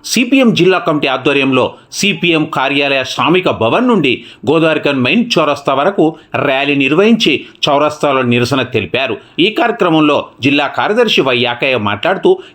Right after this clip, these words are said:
కేంద్ర ప్రభుత్వం ప్రవేశపెట్టిన బడ్జెట్ కార్మిక, కర్షక,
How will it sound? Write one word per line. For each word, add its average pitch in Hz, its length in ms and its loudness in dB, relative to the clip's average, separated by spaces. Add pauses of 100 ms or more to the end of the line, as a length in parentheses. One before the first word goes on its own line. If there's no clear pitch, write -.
కేంద్ర 294 260 0
ప్రభుత్వం 214 460 0
ప్రవేశపెట్టిన 160 580 0
బడ్జెట్ 139 600 -2 (240)
కార్మిక, 147 420 0
కర్షక, 160 760 -4